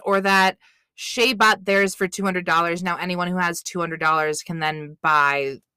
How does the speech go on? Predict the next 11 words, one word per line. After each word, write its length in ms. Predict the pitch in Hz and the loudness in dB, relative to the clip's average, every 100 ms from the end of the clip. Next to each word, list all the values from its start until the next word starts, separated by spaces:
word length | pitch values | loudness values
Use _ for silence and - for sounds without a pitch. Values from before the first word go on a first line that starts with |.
| _ | _
theirs 580 | 160 160 165 156 147 143 | -20 -4 0 2 0 -2
for 140 | - | -6
the 100 | 147 | -4
same 320 | 147 - 135 131 | -4 -6 -8 -8
price? 580 | 143 104 71 - - - _ _ _ _ _ | -8 -8 -10 -10 -10 -12 _ _ _ _ _
'Cause 180 | 196 175 | -4 4
that's 300 | 196 208 - | 4 4 2
been 180 | 190 170 | -2 0
done 180 | 156 | -2
before 280 | 151 147 147 | -2 -4 -6
too. 460 | 139 156 123 117 | -4 -6 -8 -10